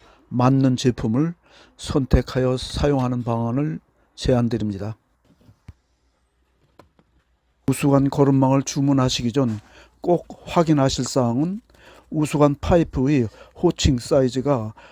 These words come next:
직경 칠십오인치 아니면 백인치 확인하시고, 둘째로는 거름망에 걸치는 배수구 또는 타일 사각 내경 치수가 몇 센치인지 꼭 확인하셔야 됩니다.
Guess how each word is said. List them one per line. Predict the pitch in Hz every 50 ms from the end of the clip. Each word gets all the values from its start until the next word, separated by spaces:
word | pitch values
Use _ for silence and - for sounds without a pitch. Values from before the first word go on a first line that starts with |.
| - - _ -
직경 | - - - 147 - - - 143 135 127
칠십오인치 | - - 214 185 - - 185 160 160 151 139 131 123 120 117 - 135 143 160 196 254 381
아니면 | - 147 131 127 131 131 127 127
백인치 | - 143 139 135 139 147 131 131 123 143
확인하시고, | 123 110 156 151 147 139 131 120 107 127 123 113 117 113 101 - _ - - - - - _ _
둘째로는 | - - 147 139 - 160 135 127 120 123 143 165 180 196 - _ - - _ _ _
거름망에 | - - 151 143 143 143 143 143 139 139
걸치는 | 131 127 131 127 - - 139 131 131 135
배수구 | 123 - 143 143 147 143 - 151 127 123 117 113 104 - _ _ _ _ _ - -
또는 | - 151 139 139 151 180 202 214 _ - _ _ _ _ _ _ _ _ _ _ _ _
타일 | - - 190 175 165 156
사각 | - - 151 143 143 143
내경 | 139 135 135 139 135 143 143 135
치수가 | 123 - - - - 160 160 135 127 127 113 110 - _ - - - - _ -
몇 | 143 143 143 151
센치인지 | - - - 151 131 127 123 - - 131 120 123 127 - 165 190 196 _
꼭 | - 185 175 175 180 - -
확인하셔야 | - - 165 156 147 139 131 123 - - 139 127 117
됩니다. | - 131 110 98 98 - 113 90 85